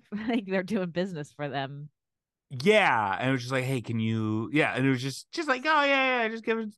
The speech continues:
Speaker 2: give it here." And I was like, "Ew, if, if, and if I had gotten these cards a month apart, it wouldn't be a story." It was
Speaker 1: No.
Speaker 2: the fact that it all happened on the
Speaker 1: All
Speaker 2: same
Speaker 1: on,
Speaker 2: night.
Speaker 1: exactly. And that's, like, where the coincidences become, h-,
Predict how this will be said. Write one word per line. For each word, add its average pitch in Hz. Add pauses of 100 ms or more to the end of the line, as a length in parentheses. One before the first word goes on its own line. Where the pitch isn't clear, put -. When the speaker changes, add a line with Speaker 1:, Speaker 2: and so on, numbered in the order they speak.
Speaker 2:
give 214 (100)
it 208
here." 208
And 165
I 160
was 156
like, 147 (440)
"Ew, 185
if, 196
if, 214 (140)
and 233
if 233
I 269
had 277
gotten 170
these 156
cards 123
a 113
month 117
apart, 95 (320)
it 117
wouldn't 113
be 104
a 98
story." 87
It 202
was 180
Speaker 1:
No. 117
Speaker 2:
the 120
fact -
that 120
it 104
all 104
happened 95
on 90
the 156
Speaker 1:
All 151
Speaker 2:
same -
Speaker 1:
on, 151
Speaker 2:
night. - (240)
Speaker 1:
exactly. 165
And 139
that's, 147
like, 156
where 151
the 156
coincidences 156
become, 143 (420)
h-, -